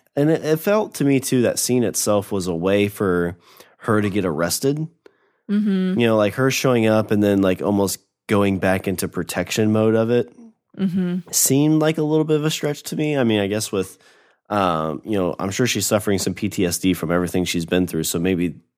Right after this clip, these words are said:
Speaker 1: that, that's kind of what they're examining here and kind of showing, like, she just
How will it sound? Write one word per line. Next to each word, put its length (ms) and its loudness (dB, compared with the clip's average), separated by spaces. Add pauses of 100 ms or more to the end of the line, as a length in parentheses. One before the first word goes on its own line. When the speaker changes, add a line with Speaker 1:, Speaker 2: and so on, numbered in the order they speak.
(120)
Speaker 1:
that, 340 -2 (100)
that's 240 -4
kind 160 -2
of 60 0
what 140 -2
they're 140 0
examining 440 0
here 180 -2
and 100 -4
kind 140 0
of 80 -2
showing, 240 -2
like, 140 -2
she 160 -2
just 240 -6